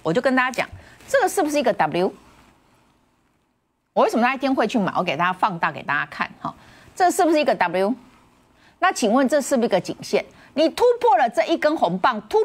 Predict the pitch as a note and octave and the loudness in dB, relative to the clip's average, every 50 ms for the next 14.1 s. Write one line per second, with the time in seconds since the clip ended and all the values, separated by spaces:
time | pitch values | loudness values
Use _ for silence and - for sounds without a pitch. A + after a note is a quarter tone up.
0 | A4 - - G#4+ E4 - - - - - _ _ - - - D4 D4+ C4+ A#3 - | 0 0 2 2 4 4 2 0 -4 -8 _ _ -20 -8 -4 -2 0 0 0 -2
1 | - D4 D4 - C4 A#3+ F#3 E3 E3+ A3 F#3+ D#3+ E3 - - G#2+ - - - - | -4 -4 -2 -2 0 0 0 2 0 0 0 -2 -4 -8 -12 -12 -14 -14 -18 -20
2 | - - - _ - B3+ B3 A#3+ C#4+ G#4 G#4+ A#4 A#4+ A#4+ A#4 - - G3 - - | -20 -20 -8 _ 0 2 2 2 2 2 2 0 -2 -2 -2 0 0 0 0 0
3 | - - G4+ E4+ A#3+ - F#4 C#4 A#3+ - F3+ C#3 D3+ - A#3+ G#3+ G3 A#3+ A#3 - | 0 0 0 0 0 0 0 0 0 0 -4 -6 -2 0 0 0 0 -2 -4 -2
4 | E3+ E3+ F3 - G#3+ E3+ - - - D#3 F3 G3 E3 - - - G2+ - - _ | -2 -2 0 0 -2 -2 -2 -4 -4 -2 0 0 -2 -4 -6 -12 -18 -18 -20 _
5 | _ _ - - D#4 B3+ F#4 F#4 F4+ - G4+ G4+ G4+ - - A#3+ F#3 A#3+ A3 F#3 | _ _ -2 -2 0 0 0 -2 0 0 -2 0 0 0 0 0 2 2 0 0
6 | E3+ - - - E3 E3+ F#3+ F3+ - G#3 G3+ G3+ G3+ D#3+ - - - D3+ D3+ - | 0 -2 -4 -4 -2 -2 -2 -2 -2 -2 -2 -2 -2 -2 -4 -6 -8 -10 -8 -8
7 | - - - _ _ _ _ _ _ _ _ _ - B3 C4 - D4+ - G#3 F3 | -10 -10 -12 _ _ _ _ _ _ _ _ _ -2 -2 0 0 0 -2 -2 -2
8 | - B3 G#3+ F#3 G3 G3 - A3+ - - F3+ C3 - A#2+ A#2+ A#2+ - C#3 D3 - | -2 -2 -2 -2 -2 -2 -2 0 0 0 0 -2 -4 -6 -8 -8 -10 -10 -10 -10
9 | - - - _ _ _ _ _ _ _ _ _ _ _ _ _ _ - C3 C#3 | -12 -12 -14 _ _ _ _ _ _ _ _ _ _ _ _ _ _ -2 -2 -2
10 | - - _ _ - - - A#3+ G#3+ - - - - - - - - - F4+ - | -2 -6 _ _ -20 -10 -4 -4 -4 -4 -6 -10 -20 -20 -20 -16 -14 -6 -4 -2
11 | G3 F#3 - C#4 G#3 F#3 - C#3+ D3+ - G3 G3 - E3+ F#3 - - D4 C4 A3 | -2 0 0 0 0 0 -2 -4 -6 -6 -4 -2 -2 -2 -2 -2 0 0 0 0
12 | A3+ B3+ F#3+ C#3+ C3 - E3+ B2+ G2 - - D#3+ D#3 F3+ - - - C4 F3+ - | 0 -2 -4 -4 -6 -8 -8 -8 -8 -8 -8 -6 -6 -6 -4 -2 0 0 0 0
13 | - E3 - - - - - F3+ E3 C#3 - - C#4+ G#3+ E3+ D3+ C#3+ D3+ A#2+ - | -2 -4 -6 -8 -14 -10 -6 -6 -6 -4 -4 -2 0 0 0 0 0 -2 -2 -4
14 | - | -8